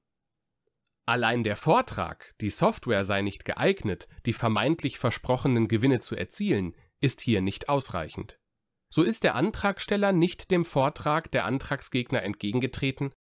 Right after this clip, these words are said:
dass auf der von ihnen betriebenen Homepage der Hinweis enthalten sei, dass der Handel mit Kryptowährungen allgemein sehr spekulativ sei und die Gefahr bestehe, dass das Kapital verlustig gehe.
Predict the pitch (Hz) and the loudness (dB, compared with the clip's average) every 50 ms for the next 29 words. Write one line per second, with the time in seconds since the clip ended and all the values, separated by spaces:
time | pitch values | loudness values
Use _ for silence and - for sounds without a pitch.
0 | _ _ - - 123 - - 120 123 - - 123 - - 120 104 104 - 127 143 | _ _ -2 0 0 0 2 0 -2 0 0 -2 0 2 0 0 0 0 0 2
1 | 165 185 196 175 147 139 - - - 135 123 127 117 110 101 - 101 104 107 104 | 2 2 2 2 0 -2 -4 -2 -2 0 2 4 2 2 2 2 0 0 0 0
2 | - 123 123 127 - - - 110 104 120 180 214 165 117 104 101 - - 107 101 | 0 -2 -2 -2 -2 -2 -2 -2 0 2 2 0 2 0 0 -2 -2 -4 -6 -6
3 | - - 101 95 92 - 107 98 110 107 110 151 170 _ _ _ _ _ _ _ | -4 -2 -2 -2 0 0 -2 0 2 0 0 0 -4 _ _ _ _ _ _ _
4 | - 151 - - 190 160 135 156 151 147 135 120 117 113 110 104 104 - - - | 0 0 0 0 -2 -2 0 2 2 2 2 4 2 2 4 2 0 -4 -6 -2
5 | - 135 - - 120 101 90 101 98 90 87 98 98 98 98 - 110 120 113 123 | -2 -2 -2 0 -2 0 0 2 0 0 2 0 0 0 0 0 -2 0 2 2
6 | 117 110 101 101 104 101 98 107 101 90 - - - 98 - 123 117 120 127 - | 2 2 2 0 0 0 0 0 0 0 -2 -4 -8 -6 -2 -2 0 0 -2 -2
7 | - - 196 170 - - - 101 95 98 139 - - - - _ - 151 160 156 | -2 -2 -2 -2 -2 -2 -2 -2 0 -2 -2 -6 -8 -20 -20 _ 2 2 2 2
8 | - - 165 151 180 165 - 190 156 127 113 110 - - - 104 98 92 92 - | 2 -6 -4 -4 -2 -2 0 0 0 0 0 -2 -4 -2 -2 0 0 0 -2 -4
9 | - - _ - - 120 - - 123 - - - 123 - 143 135 - 113 101 87 | -8 -20 _ -4 -2 -2 2 2 0 0 0 -4 -4 -2 -2 -4 -2 -2 -2 -2
10 | 87 - 139 147 160 139 - - - 85 - - - 78 73 - | -2 0 0 2 2 2 0 -2 -4 -8 -8 -6 -8 -8 -8 -10